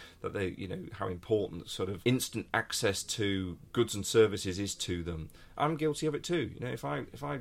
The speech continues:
suddenly decide I want to order something for my home, I will expect to be able to order it and it's delivered the next day and it's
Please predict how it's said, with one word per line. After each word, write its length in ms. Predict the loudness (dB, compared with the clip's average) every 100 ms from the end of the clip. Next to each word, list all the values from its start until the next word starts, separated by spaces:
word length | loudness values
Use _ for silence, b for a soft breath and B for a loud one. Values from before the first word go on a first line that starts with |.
| -8
suddenly 380 | -2 0 0 0
decide 340 | 0 0 2
I 80 | 0
want 220 | 0 -2
to 360 | 0 2 0 -4 -6 6
order 240 | 8 8
something 600 | 4 2 2 0 0 -2
for 120 | -2
my 160 | 0 2
home, 440 | 4 4 4 -2 B B B 6
I 120 | 6
will 120 | 6
expect 400 | 2 0 -4 -2
to 60 | -2
be 60 |
able 120 | -2
to 100 | 0
order 260 | 0 2 0
it 80 | -2
and 80 | -6
it's 120 | -4
delivered 320 | -4 -4 -4
the 80 | -4
next 260 | -6 -6
day 320 | -2 0 0 -4
and 100 | -6
it's 160 | -8